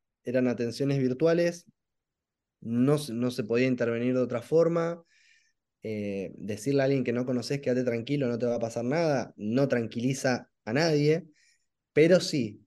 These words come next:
cuando uno va al cuerpo y te dice, "Empuja el talón, lleva el suelo pélvico, uní el pubis con el sacro, eleva la columna, el occipital va hacia atrás, los parietales hacia arriba", y, y empezás a hacer un, un armado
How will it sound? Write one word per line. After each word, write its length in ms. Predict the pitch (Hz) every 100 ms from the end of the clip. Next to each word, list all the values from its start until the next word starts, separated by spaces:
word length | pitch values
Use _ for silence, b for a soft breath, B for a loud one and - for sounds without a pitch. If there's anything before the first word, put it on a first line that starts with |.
| _
cuando 360 | 120 113 120
uno 360 | 127 151 139 120
va 180 | 131 123
al 200 | 110 107
cuerpo 640 | - 160 131 107 113 104
y 140 | 113 110
te 80 |
dice, 300 | 113 120 120
"Empuja 300 | 107 113 110
el 100 | 127
talón, 500 | 127 131 160 170 175
lleva 200 | 170 117
el 80 | 117
suelo 300 | - 117 117
pélvico, 600 | 127 139 143 143 135 135
uní 200 | 123 110
el 120 | 113 110
pubis 240 | 117 117
con 160 | 113 117
el 80 |
sacro, 560 | 117 165 170 165 156 151
eleva 260 | 110 107 110
la 120 | 107
columna, 760 | 113 131 156 151 151 147 147
el 80 | 131
occipital 520 | 107 - 101 101 117
va 60 | 110
hacia 180 | 107 110
atrás, 380 | 107 147 151 139
los 100 | 117
parietales 460 | 104 104 117 110
hacia 240 | 107 107 117
arriba", 580 | 131 151 151 143 143 143 b b b b b _ _ -
y, 300 | 110 104 110
y 40 |
empezás 360 | 110 104 135 139
a 20 |
hacer 180 | 135 135
un, 380 | 123 117 120 127
un 100 | 123
armado 800 | 117 127 139 135 127 147 151